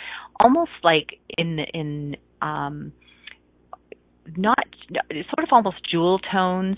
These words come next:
either golds and silvers, and just having this beautiful reflective energy where it's like, "Well, this is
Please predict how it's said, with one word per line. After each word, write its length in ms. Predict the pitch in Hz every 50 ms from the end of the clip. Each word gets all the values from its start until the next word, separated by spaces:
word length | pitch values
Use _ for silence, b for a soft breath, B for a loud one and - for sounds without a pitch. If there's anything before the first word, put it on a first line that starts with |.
| - - -
either 220 | 180 170 151 143
golds 540 | 131 - 170 165 160 160 160 160 160 151 - -
and 160 | 139 135 139 - - -
silvers, 600 | 175 160 160 151 151 156 151 151 147 147 147 151 -
and 260 | 135 131 139 135 - B B B B B B B B B -
just 120 | - 277 - - - - -
having 380 | - - 196 185 196 196 190
this 120 | 175 160 - - - _ -
beautiful 440 | 165 175 185 180 185 - - 175 156
reflective 720 | 151 147 143 - - - 170 165 170 - - 180 160 156 - -
energy 600 | - 175 202 247 277 285 247 - - 147 147 143 147
where 460 | - 156 147 151 151 151 151 151 - -
it's 220 | - 165 - - -
like, 220 | 175 165 170 160 - - -
"Well, 440 | - 185 202 190 185 190 196 185 - - -
this 120 | 240 285 - -
is 80 | 320